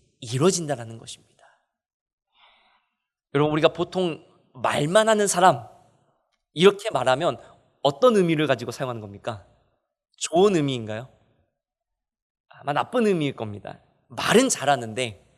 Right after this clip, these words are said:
아무런 행동이나 도움을 주지 않는 사람에게 보통 우리가 "아유, 말만 하네." <laughs> 저희 교-, 우리 교회 성도님들 중에서는 이런 분들이 없으신 줄 믿습니다. 아, 저만 믿나요? <laughs> 믿습니다.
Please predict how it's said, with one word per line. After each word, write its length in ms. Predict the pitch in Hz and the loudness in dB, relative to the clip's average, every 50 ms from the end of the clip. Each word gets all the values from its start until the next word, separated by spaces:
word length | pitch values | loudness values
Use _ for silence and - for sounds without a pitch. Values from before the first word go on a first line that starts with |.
| _ _ _ _ _ _ _ _ _ _ _ _ _ _ | _ _ _ _ _ _ _ _ _ _ _ _ _ _
아무런 440 | - 127 147 190 214 247 277 294 277 | 0 2 4 6 8 8 8 6 6
행동이나 500 | 285 277 277 277 262 233 208 202 214 214 | 4 -2 -2 -2 0 0 2 4 4 2
도움을 400 | 214 - 147 156 156 156 160 156 | 2 0 -2 -2 0 0 -2 -4
주지 640 | 156 - 131 117 - 170 208 220 214 - _ _ _ _ | -4 -8 -8 -6 -4 -4 -4 -4 -6 -10 _ _ _ _
않는 320 | - - 127 147 185 226 220 | -6 -4 0 0 0 0 2
사람에게 320 | 214 196 175 156 156 160 | 0 -2 -2 -2 -6 -8
보통 200 | - - - 147 | -10 -8 -8 -6
우리가 200 | 131 127 139 156 | -4 0 0 0
"아유, 800 | 165 - - - - _ _ _ _ _ - - - - - - _ | 0 0 -10 -20 -20 _ _ _ _ _ -20 -20 -20 -20 -20 -8 _
말만 360 | 131 131 131 123 139 139 127 | -4 -4 -2 -2 -2 -2 -2
하네." 180 | 120 113 107 117 | -4 -6 -6 -8
<laughs> 1600 | - - - - - - _ _ _ _ _ _ _ _ _ _ _ _ _ _ _ _ _ _ _ _ _ _ _ _ _ - | -10 -10 -12 -16 -18 -20 _ _ _ _ _ _ _ _ _ _ _ _ _ _ _ _ _ _ _ _ _ _ _ _ _ -12
저희 220 | - - 165 175 | -4 -2 0 0
교-, 100 | 180 185 | 0 -2
우리 160 | 185 170 202 185 | -2 -2 -2 4
교회 120 | 190 202 | 4 2
성도님들 420 | 190 220 220 208 220 208 202 208 | 2 2 -2 -2 -2 0 0 -2
중에서는 340 | 180 190 180 165 180 185 185 | -2 -2 -2 0 0 0 0
이런 220 | 175 151 147 180 180 | 0 0 0 0 0
분들이 180 | 175 165 185 | 0 0 0
없으신 320 | 202 190 - 180 156 175 156 | 0 0 -4 -10 -10 -8 -6
줄 140 | 143 143 | -6 -6
믿습니다. 720 | 127 123 117 - - 131 117 107 101 104 104 110 113 110 - - - _ _ _ _ _ _ _ _ _ _ _ _ _ _ _ | -8 -8 -10 -10 -12 -12 -12 -12 -10 -12 -12 -12 -14 -16 -18 -20 -20 _ _ _ _ _ _ _ _ _ _ _ _ _ _ _
아, 200 | - - - 127 | -8 -8 -6 -8
저만 300 | - - 160 190 214 208 | -6 -2 2 4 4 4
믿나요? 320 | 175 143 127 120 117 131 - - - 123 - - - - - - - - _ - - - _ - - - _ - | 2 -2 -2 -2 -2 -2 -2 -4 -8 -10 -12 -14 -18 -18 -20 -20 -20 -20 _ -20 -20 -20 _ -20 -20 -20 _ -16
<laughs> 1000 | 294 - - - - - - _ _ _ _ - 220 220 - 185 170 175 175 - | -16 -16 -16 -16 -18 -20 -20 _ _ _ _ -20 -20 -20 -20 -20 -20 -20 -8 -4
믿습니다. 640 | 180 185 - 247 233 190 151 127 117 120 113 - | -4 -2 0 0 0 -2 -2 -2 -2 -4 -4 -4